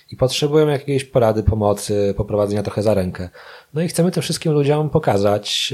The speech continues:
e, nasze metody działania, mm, i jednocześnie może również od nich czegoś się nauczyć, bo to ma być też przestrzeń taka, em, powiedzmy, bardziej wspólna niż, e, tylko mentor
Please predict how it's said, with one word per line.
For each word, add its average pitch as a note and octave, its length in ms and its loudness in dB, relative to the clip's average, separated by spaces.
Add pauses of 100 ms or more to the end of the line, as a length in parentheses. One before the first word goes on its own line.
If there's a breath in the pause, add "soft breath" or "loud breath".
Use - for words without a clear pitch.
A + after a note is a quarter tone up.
(120)
e, - 20 -8
nasze C3 260 -4
metody C3+ 320 -6
działania, C3+ 640 -2
mm, D#3 880 -6
i D#3+ 60 0
jednocześnie E3 720 2
może D#3 300 2
również D3 300 0
od C3+ 220 2
nich A2+ 160 -2
czegoś G2 280 -2
się - 140 -4
nauczyć, G2+ 400 -4
bo A2+ 100 -8
to A#2 80 -4
ma A#2 100 0
być A2+ 120 -6
też - 140 -10
przestrzeń A#2+ 380 -4
taka, B2 260 -4 (1000 loud breath)
em, A2+ 880 -8
powiedzmy, B2 240 0
bardziej A#2+ 260 2
wspólna A#2+ 560 4 (440)
niż, G2+ 540 -2
e, F#2+ 460 -6
tylko G2+ 300 0
mentor G#2+ 520 2